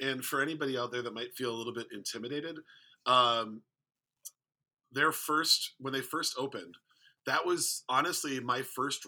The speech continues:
real step into the world of, of mezcal.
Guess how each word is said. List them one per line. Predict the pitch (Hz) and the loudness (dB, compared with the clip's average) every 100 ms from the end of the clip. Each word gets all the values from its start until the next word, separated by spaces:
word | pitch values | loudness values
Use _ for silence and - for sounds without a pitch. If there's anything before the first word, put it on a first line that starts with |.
| 98 | -10
real | 120 131 127 123 117 | -2 -2 0 -2 -2
step | - - 131 120 - | -4 -2 0 -2 -2
into | 120 117 | -4 -4
the | 107 | -8
world | 107 110 104 | -8 -6 -6
of, | 95 - - | -10 -14 -12
of | 101 98 | -10 -10
mezcal. | 101 101 117 101 | -12 -10 -10 -12